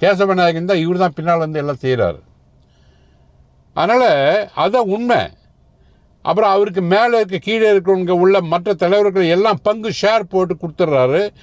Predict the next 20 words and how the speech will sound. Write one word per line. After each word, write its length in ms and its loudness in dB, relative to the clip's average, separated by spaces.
திறமை 420 0
அவருக்கு 440 0
உள்ளது, 320 0
அந்த 240 0
ஷேர் 320 2
போட்டு 280 -2
கொடுக்குற 400 -2
திறமை 320 0
உள்ளது. 500 0
யாரும் 400 2
ஆட்சேபனை 500 0
தெரிவிக்க 480 0
மாட்டாங்க. 340 -6
எல்லாம், 360 0
"ஜி, 180 -2
ஜி, 360 -2
எல்லாம் 320 -2
செய்யுங்க 260 -2
ஜி" 180 -2
அப்படின்ட்டு 420 -2